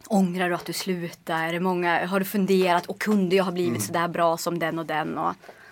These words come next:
Speaker 1: det är klart att jag funderar på det, men det är ingenting jag ångrar, för att det har ju lett mig in på andra saker.
Speaker 2: Mm.
Speaker 1: Och jag, alla val och beslut och saker, liksom, jag har gjort och tatt och,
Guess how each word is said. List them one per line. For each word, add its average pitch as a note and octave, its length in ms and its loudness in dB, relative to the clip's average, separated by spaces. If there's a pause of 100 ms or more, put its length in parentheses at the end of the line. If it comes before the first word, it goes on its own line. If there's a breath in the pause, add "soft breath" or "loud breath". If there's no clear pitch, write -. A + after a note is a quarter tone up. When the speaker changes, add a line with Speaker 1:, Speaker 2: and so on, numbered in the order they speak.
(300 loud breath)
Speaker 1:
det - 100 -6
är F3 40 -6
klart G4 200 2
att F3+ 80 -2
jag E3+ 120 0
funderar D#3+ 380 0
på F3 100 -10
det, A3+ 340 0
men F3+ 160 0
det G3 60 0
är - 20 2
ingenting F3+ 340 0
jag - 120 0
ångrar, A3+ 560 2
för F3+ 160 -6
att F#3 140 -4
det A3+ 100 -4
har A#3+ 120 -4
ju A#3+ 120 0
lett A#3 380 -4
mig F3+ 200 -2
in E3 140 -2
på F#3 100 -4
andra E3+ 360 -2
saker. - 680 -2
Speaker 2:
Mm. A2 300 -4 (760 loud breath)
Speaker 1:
Och G#3+ 120 2
jag, A3 140 8
alla G#3+ 500 8
val A3+ 420 6
och F#3+ 60 0
beslut G3+ 580 -4
och F3 60 -8
saker, F#3+ 1080 0
liksom, F3 260 -4
jag F3 80 -2
har F#3+ 60 0
gjort G3+ 320 2
och F3 80 -6
tatt - 400 -2
och, F3 220 4